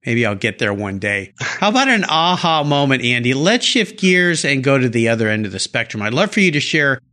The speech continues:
a moment when you had a big aha moment. Now, you touched on it earlier when you were trying to buy all these parts and you were going to all these different locations. But is there maybe a different big aha moment that's come through for you?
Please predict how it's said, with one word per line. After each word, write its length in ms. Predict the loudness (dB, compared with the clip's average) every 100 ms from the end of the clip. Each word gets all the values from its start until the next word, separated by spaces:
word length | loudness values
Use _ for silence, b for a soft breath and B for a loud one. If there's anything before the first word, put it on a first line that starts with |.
| _ _ -2
a 80 | 2
moment 360 | 4 4 2
when 140 | 2 4
you 180 | 4
had 360 | 4 2 0 -2 -4
a 80 |
big 240 | 0 2 2
aha 340 | 2 2 0
moment. 300 | 2 2 2
Now, 60 | 2
you 160 | 0 0
touched 360 | -2 -6 -2
on 140 | 2 4
it 140 | 4
earlier 360 | 2 4 4 4
when 180 | 4 4
you 100 | 4
were 80 |
trying 260 | 2 2 2
to 60 | 2
buy 280 | 2 2 2
all 100 | 2
these 180 | 0
parts 380 | 0 0 0 0
and 80 | 0
you 60 | 0
were 60 | 0
going 300 | 2 2 2
to 80 |
all 140 | 2 0
these 200 | 0 -2 -8 _ _ -4
different 300 | -2 0 0
locations. 760 | 0 2 0 2 2 0 -2 -8 _ _ _
But 140 | 0
is 120 | 2 2
there 100 | 2
maybe 340 | 4 4 4
a 40 |
different 520 | 2 0 0 -2 -2 0
big 200 | 0 0
aha 360 | 0 2 2 2
moment 340 | 4 2 2
that's 160 | -2 -6
come 180 | -4 -4
through 220 | -2 -4
for 160 | -2 0
you? 280 | 2 0